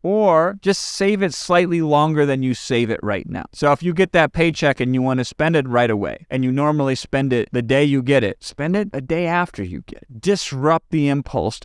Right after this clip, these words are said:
ever so slightly. Put a pause in between it, right? So spend ninety-nine percent of it instead of a hundred percent of it. Save the other one percent, and then spend the ninety-nine percent over a period of, say, you know, ninety-six hours as opposed to seventy-two hours. So save it a little bit longer before you spend it, and then keep a s-,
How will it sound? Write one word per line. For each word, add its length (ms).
ever 280
so 240
slightly. 520
Put 180
a 60
pause 480
in 140
between 400
it, 180
right? 320
So 100
spend 420
ninety-nine 560
percent 360
of 100
it 120
instead 260
of 80
a 80
hundred 240
percent 340
of 80
it. 200
Save 300
the 120
other 160
one 180
percent, 440
and 140
then 80
spend 400
the 60
ninety-nine 680
percent 560
over 340
a 40
period 540
of, 160
say, 420
you 100
know, 100
ninety-six 640
hours 300
as 80
opposed 300
to 60
seventy-two 680
hours. 520
So 360
save 440
it 80
a 60
little 520
bit 160
longer 460
before 300
you 160
spend 360
it, 220
and 140
then 240
keep 300
a 80
s-, 320